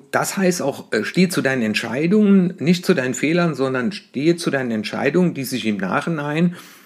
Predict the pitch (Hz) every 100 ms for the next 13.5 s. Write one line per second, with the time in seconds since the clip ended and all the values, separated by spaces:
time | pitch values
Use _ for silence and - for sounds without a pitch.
0 | _ _ 120 123 117 113 117 117 95 -
1 | - - 95 135 117 127 117 107 113 104
2 | 101 98 - 120 139 113 113 139 - 131
3 | 135 131 127 131 120 110 - 113 101 -
4 | - 135 143 131 131 107 113 - 107 -
5 | 117 - 87 69 - - - - _ _
6 | _ _ _ _ - - 107 95 - -
7 | - - - 110 - - 131 143 123 120
8 | 110 113 127 156 156 143 139 143 131 135
9 | 127 120 - - 131 151 143 - 139 135
10 | - - - - - 127 143 - 127 117
11 | 113 117 113 - - 147 165 - - -
12 | - _ _ _ _ - - 147 139 143
13 | 147 147 156 151